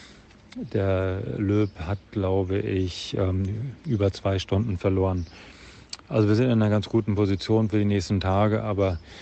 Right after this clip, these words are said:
der Tag heute zeigt eben auch, es kann immer alles passieren, ob es dann der erste Tag ist oder der zweite, dritte, vierte, keine Ahnung. Ich hoffe sehr, dass morgen die Etappe ein bisschen mehr, ein bisschen flüssiger sein wird.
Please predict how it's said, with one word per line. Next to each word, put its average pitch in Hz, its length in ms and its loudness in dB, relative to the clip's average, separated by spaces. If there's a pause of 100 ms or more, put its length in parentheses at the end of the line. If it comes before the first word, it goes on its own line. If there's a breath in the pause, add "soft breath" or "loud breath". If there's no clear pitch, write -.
(140 loud breath)
der 113 80 4
Tag 101 240 4
heute 98 240 4
zeigt 95 300 0
eben 98 160 0
auch, 98 160 -2
es 92 100 -6
kann 101 160 0
immer 101 240 2
alles 92 300 -2
passieren, 92 420 2
ob 87 80 -4
es - 80 -12
dann 92 120 -4
der 90 100 -6
erste 95 240 -4
Tag 95 320 -2
ist 90 100 -4
oder 92 160 -2
der 87 140 0
zweite, 92 340 0
dritte, 90 300 -4
vierte, 101 280 0
keine 92 280 -2
Ahnung. 92 320 0 (640 loud breath)
Ich 107 100 0
hoffe 110 180 8
sehr, 113 200 8
dass 107 180 6
morgen 110 300 6
die 117 80 6
Etappe 110 300 4
ein 104 40 4
bisschen 110 340 2
mehr, 104 460 4 (320)
ein 110 120 0
bisschen 98 200 0
flüssiger 123 400 6
sein 117 300 4
wird. 127 220 2